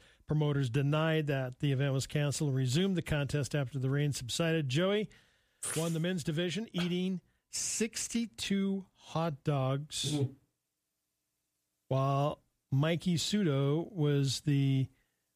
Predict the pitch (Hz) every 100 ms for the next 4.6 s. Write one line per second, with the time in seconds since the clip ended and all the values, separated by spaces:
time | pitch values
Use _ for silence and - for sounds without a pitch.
0 | - 147 214 233 151 117 131 123 123 117
1 | 123 127 135 - 139 127 139 156 170 139
2 | 131 - - 156 156 151 151 151 165 226
3 | 185 135 101 127 127 123 - 151 139 131
4 | 135 127 175 196 - -